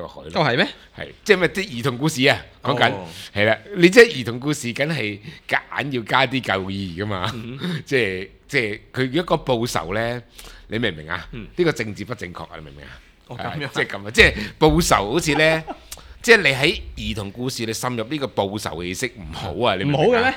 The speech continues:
Speaker 1: 係，意識唔好。
Speaker 2: 係，我正想講啊，
Speaker 1: 教壞細路。
Speaker 2: 本-，本書係噉講㗎，佢話呢，因為呢，誒，阿，阿，阿孔子呢，寫呢個春秋呢，就亂臣賊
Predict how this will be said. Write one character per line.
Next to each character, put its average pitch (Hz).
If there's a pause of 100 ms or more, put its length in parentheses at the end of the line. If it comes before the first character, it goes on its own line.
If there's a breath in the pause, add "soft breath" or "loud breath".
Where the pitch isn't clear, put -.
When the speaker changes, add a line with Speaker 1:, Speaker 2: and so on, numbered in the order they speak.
(160)
Speaker 1:
係， 220
意 156
識 175
唔 135
好。 127 (100)
Speaker 2:
係， 180
我 151
正 151
想 147
講 156
啊， - (100)
Speaker 1:
教 -
壞 147
細 151
路。 120
Speaker 2:
本-， 90
本 190
書 202
係 165
噉 139
講 123
㗎， 127
佢 123
話 104
呢， 117
因 170
為 131
呢， 135
誒， 90
阿， 107 (500)
阿， 95
阿 98
孔 110
子 131
呢， 143
寫 107
呢 123
個 107
春 117
秋 101
呢， 101
就 117
亂 131
臣 92
賊 113